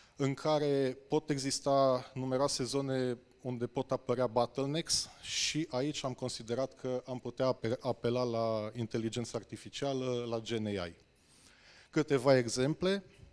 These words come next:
ar fi în zona de requirement management și aici ne putem referi, de exemplu, la standardul iso doi nouă unu patru opt. La ce se referă acesta?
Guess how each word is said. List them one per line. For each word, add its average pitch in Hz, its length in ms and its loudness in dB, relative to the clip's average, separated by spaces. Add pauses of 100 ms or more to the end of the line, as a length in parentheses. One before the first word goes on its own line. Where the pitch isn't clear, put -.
(580)
ar 131 140 4
fi - 160 -8
în 131 80 -2
zona 131 260 -2
de 120 120 -4
requirement 127 640 -2
management 135 680 -4 (580)
și - 180 -6
aici 135 260 0 (500)
ne 131 160 -6
putem 135 320 2
referi, 131 360 2
de 123 100 -2
exemplu, 123 360 -2
la 117 280 4
standardul 123 640 -2
iso 110 680 -4
doi 127 260 0
nouă 123 200 0
unu 120 320 -2
patru 113 380 -2
opt. 151 300 -2 (380)
La 127 160 -2
ce - 140 -8
se - 160 -6
referă 117 360 -4
acesta? 143 600 -4